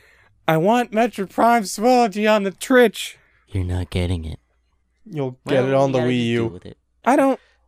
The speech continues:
Speaker 1: I, it's already on the Wii U, digitally.
Speaker 3: Yeah.
Speaker 1: It's on the eWii shop.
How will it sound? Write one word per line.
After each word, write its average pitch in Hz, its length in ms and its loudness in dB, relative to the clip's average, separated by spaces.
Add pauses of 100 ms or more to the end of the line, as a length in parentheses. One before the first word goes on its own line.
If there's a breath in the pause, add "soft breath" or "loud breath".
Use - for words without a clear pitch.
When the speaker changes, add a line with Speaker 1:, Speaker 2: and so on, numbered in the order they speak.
(120)
Speaker 1:
I, 247 220 0
it's 269 240 -2
already 302 280 6
on 294 160 4
the 302 60 2
Wii 208 260 0
U, 147 160 0
digitally. 139 680 -2 (1900)
Speaker 3:
Yeah. 123 260 -2 (580)
Speaker 1:
It's 190 160 -4
on 240 180 0
the 220 120 -2
eWii 220 480 -2
shop. 123 500 -6